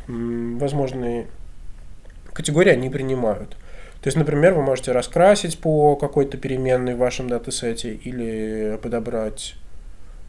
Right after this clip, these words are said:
а, shape, но при этом как бы вот это вот то же самое значение, например, color, можно использовать и в самом, в-, вне aesthetic, да, например, вот здесь вот.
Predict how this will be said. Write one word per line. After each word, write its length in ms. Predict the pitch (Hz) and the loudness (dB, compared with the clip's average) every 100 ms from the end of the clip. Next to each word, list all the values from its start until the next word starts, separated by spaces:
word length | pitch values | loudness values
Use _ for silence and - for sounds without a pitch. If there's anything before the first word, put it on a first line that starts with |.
| - - | -10 -4
а, 1120 | 117 117 113 113 110 110 110 110 107 - - | -2 0 0 0 0 -2 -2 -2 -4 -8 -10
shape, 380 | - 185 220 214 | -4 0 0 2
но 160 | 175 160 | 2 4
при 140 | 175 | 4
этом 200 | 220 175 | 4 4
как 160 | 156 156 | 2 2
бы 100 | 139 | 2
вот 180 | 139 | 2
это 160 | 165 151 | 2 2
вот 160 | 139 139 - - | -2 -4 -12 2
то 180 | 170 156 | 8 8
же 180 | 143 135 | 6 6
самое 360 | 156 135 123 | 8 8 6
значение, 400 | 127 131 202 220 | 2 0 2 2
например, 320 | 147 127 123 - | 2 0 0 6
color, 360 | 135 110 104 - - - | 6 6 2 -8 -14 -2
можно 280 | 143 147 151 | 6 6 8
использовать 560 | 143 - 165 156 135 131 | 2 4 4 4 0 0
и 40 | |
в 40 | 135 | 0
самом, 480 | 156 156 131 117 - - - | 2 4 4 2 -6 -10 -6
в-, 400 | 147 160 139 135 | -4 -4 -6 -2
вне 240 | 147 156 | 4 6
aesthetic, 760 | 139 139 123 - 208 240 143 - - - - - - - 131 | 6 6 2 2 0 0 -4 -8 -12 -12 -14 -14 -14 -10 0
да, 220 | 139 165 | 4 4
например, 480 | 131 127 123 120 113 | 0 -2 0 0 0
вот 260 | 113 - - | -6 -8 -10
здесь 400 | 131 127 120 - | -8 -4 -4 -4
вот. 160 | 120 | -10